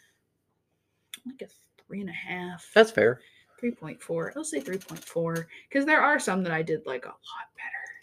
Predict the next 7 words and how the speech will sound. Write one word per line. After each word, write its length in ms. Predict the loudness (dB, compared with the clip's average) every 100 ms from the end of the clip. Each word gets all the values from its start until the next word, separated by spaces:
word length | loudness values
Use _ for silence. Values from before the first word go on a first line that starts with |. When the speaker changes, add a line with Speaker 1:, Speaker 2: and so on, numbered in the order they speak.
| -20 -20 -20 _
Speaker 2:
And 260 | 6 6 6 2
I, 280 | 6 6 6
I'd 220 | 4 4
chalk 260 | 8 8 8
this 180 | 4
up 160 | 6 6
more 540 | 8 8 10 10 8